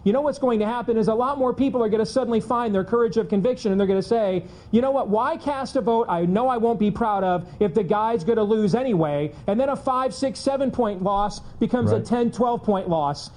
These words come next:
Speaker 1: And that's what we're looking at in the fall if we don't make this move in Cleveland.
Speaker 2: So that is Steve Deace in twenty sixteen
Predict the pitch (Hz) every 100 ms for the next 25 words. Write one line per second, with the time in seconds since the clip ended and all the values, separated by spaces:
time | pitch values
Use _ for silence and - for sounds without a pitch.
0 | - 175 202 220 240 226 220 226 214 185
1 | 175 175 175 202 180 180 180 180 190 185
2 | 196 180 190 180 180 165 151 165 147 135
3 | 107 - _ _ - 170 143 175 254 277
4 | - - 202 226 185 98 180 156 123 -
5 | 151 147 - 180 226 247 - 190 - -
6 | 185 190 127